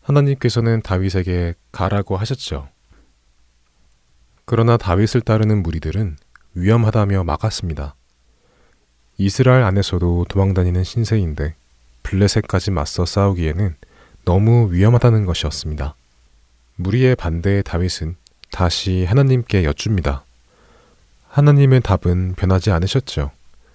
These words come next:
하나님께서는 블레셋을 다윗의 손에 넘겨주시겠다고 약속하시며 가서 그일라 사람들을 구원하라고 하셨습니다.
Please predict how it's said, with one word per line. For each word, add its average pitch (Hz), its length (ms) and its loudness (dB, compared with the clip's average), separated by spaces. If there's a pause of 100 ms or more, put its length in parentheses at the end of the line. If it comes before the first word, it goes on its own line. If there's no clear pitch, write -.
(460)
하나님께서는 113 920 0 (540)
블레셋을 107 720 2
다윗의 101 480 0
손에 113 360 2
넘겨주시겠다고 87 1000 0
약속하시며 76 720 -4 (300)
가서 85 500 0
그일라 95 420 4
사람들을 90 680 2
구원하라고 104 600 2
하셨습니다. 73 580 -4